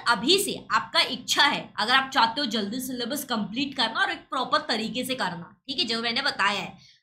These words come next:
अगर आप उस तरीके से करना चाहते हो, क्योंकि बहुत सारे ऐसे chapters हैं जो बहुत छोटे-छोटे हैं, ठीक है, तो दिवाली से पहले अगर आप complete करना चाहते हो तो किस तरीके से कर सकते हो।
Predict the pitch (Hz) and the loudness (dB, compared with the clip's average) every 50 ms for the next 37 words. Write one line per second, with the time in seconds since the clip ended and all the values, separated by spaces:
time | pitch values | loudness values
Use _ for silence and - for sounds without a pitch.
0 | _ - - 453 466 440 453 - 381 - - 320 285 294 285 320 339 - 359 - | _ -4 0 4 4 4 4 4 0 0 0 2 2 2 2 0 -2 -4 -2 -2
1 | 262 233 226 233 247 233 240 240 240 339 311 381 381 381 415 415 311 269 262 269 | 0 0 2 0 0 0 -2 -4 -4 -4 -4 -2 -2 -2 -2 -2 0 0 -2 0
2 | 269 294 285 285 302 277 247 - 277 - - 208 - - 247 233 247 311 339 415 | 0 0 2 2 2 2 0 -2 -4 -2 -2 -2 -2 -4 -8 -12 -12 -10 -10 -8
3 | 415 403 415 415 415 - 302 269 - 285 277 - 247 185 - 190 175 190 - - | -6 -4 -4 -4 -4 -4 -4 -2 -2 -2 -2 -2 -6 -8 -8 -10 -14 -16 -18 -20
4 | _ _ _ _ - 349 349 480 480 - - - - - _ _ - 415 466 466 | _ _ _ _ -4 -2 -2 -2 -2 -4 -8 -18 -20 -20 _ _ 0 2 4 4
5 | - - - 202 185 277 285 277 277 269 277 320 415 440 453 427 415 - 285 262 | 2 0 -4 -4 0 2 6 6 6 6 6 4 2 2 0 0 0 0 0 2
6 | 262 302 330 311 262 269 262 277 277 277 277 254 233 220 262 285 311 311 - 294 | 4 4 4 4 4 4 4 4 4 2 0 0 0 0 -2 -2 -2 0 0 0
7 | - - 226 226 220 214 190 190 - 240 - 381 381 381 349 - - 285 247 254 | 0 0 0 -2 -2 -2 -4 -4 -4 -8 -8 -6 -4 -4 -4 -2 -2 -2 -2 -2
8 | 220 247 247 240 240 - - 175 165 - - - - - _ | -2 -2 -2 -4 -4 -6 -6 -8 -10 -10 -14 -16 -20 -20 _